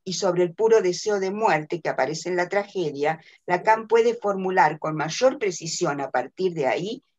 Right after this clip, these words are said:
el deseo del analista como el deseo de la búsqueda de una diferencia, como un deseo separador, como la búsqueda de una diferencia absoluta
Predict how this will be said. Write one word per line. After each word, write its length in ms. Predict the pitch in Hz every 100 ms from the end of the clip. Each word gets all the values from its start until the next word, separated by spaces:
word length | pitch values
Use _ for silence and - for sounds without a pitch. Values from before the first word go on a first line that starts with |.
| -
el 120 | 175
deseo 340 | 160 160 196
del 160 | 190 170
analista 840 | 156 160 202 208 - - 156 156 - _ -
como 240 | 165 165
el 80 | 165
deseo 400 | 180 180 254 254
de 100 | 233
la 120 | 175
búsqueda 480 | 170 214 - 202 180
de 80 | 180
una 180 | 202 185
diferencia, 920 | 185 - 180 135 113 117 - 117 - _ _ _
como 220 | 156 180
un 100 | 233
deseo 340 | 220 208 208 208
separador, 840 | - 165 160 156 151 135 107 - _ _ _
como 260 | 175 165 165
la 120 | 160
búsqueda 420 | 214 - 220 185
de 80 | 180
una 160 | 196 185
diferencia 580 | 175 160 160 170 175
absoluta 800 | 156 - 147 160 226 - 247 247